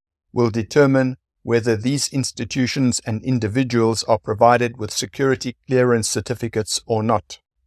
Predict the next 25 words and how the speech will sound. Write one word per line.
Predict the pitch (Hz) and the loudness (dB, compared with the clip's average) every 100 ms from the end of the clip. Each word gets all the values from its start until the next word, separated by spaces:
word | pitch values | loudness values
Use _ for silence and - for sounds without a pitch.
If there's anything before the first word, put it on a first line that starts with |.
| _ _ - | _ _ -4
This | 131 - | -4 -4
could | - 117 | -6 -6
lead | 113 120 117 | -2 -2 -2
to | 110 | -8
forcibly | - - 139 - 127 127 117 | -8 0 0 0 -6 -6 -4
shutting | - 139 143 139 | 0 -2 0 -2
the | 110 | -2
doors | 107 117 117 113 | 2 2 2 -2
of | - 113 - | -4 -6 0
those | 113 123 - | 2 2 -2
religious | 110 117 113 131 - | -4 -4 -6 -8 -6
institutions | 127 - 113 - 117 - 107 107 - - _ _ _ | -8 -8 -12 -6 -6 -4 -4 -4 -6 -12 _ _ _
that | 110 98 - | -2 -2 2
are | 110 | 2
refused | 101 - 127 123 - - | 2 0 0 0 -2 -10
security | 95 127 117 104 107 | -6 -2 -2 -2 -10
clearance, | - 123 113 98 - | 0 2 2 0 -4
says | 101 98 | -4 -4
four | - 117 110 | -2 0 0
S | 113 - | -2 0
A. | 117 95 92 - _ _ - | 2 2 -2 -10 _ _ 2
While | 120 113 | 2 2
protecting | 123 - 156 - 156 120 | -2 -2 -4 -4 -4 -2
national | 123 - 127 117 | -2 -2 -6 -6
security | 120 - 127 117 - | -8 -6 -4 -4 -6